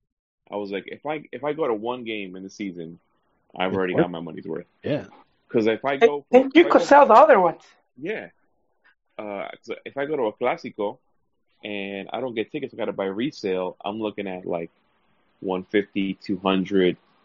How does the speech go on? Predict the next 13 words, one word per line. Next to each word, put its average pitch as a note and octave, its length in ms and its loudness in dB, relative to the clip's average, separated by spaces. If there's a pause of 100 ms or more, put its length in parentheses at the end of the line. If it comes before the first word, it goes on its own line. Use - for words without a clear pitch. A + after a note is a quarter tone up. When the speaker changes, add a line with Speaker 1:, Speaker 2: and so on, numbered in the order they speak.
(180)
Speaker 1:
depending A2+ 340 0
on F#2+ 120 0
how G2+ 240 -2
the F#2+ 100 -12
teams G#2+ 320 -8
are G#2 60 -8
doing, G2+ 360 -6
possibly F#2+ 540 -8
on F2+ 140 -10 (340)
two F#2 220 -14
fifty. G2+ 420 -6 (1300)
Um, F2 560 -14 (2250)
so E2+ 380 2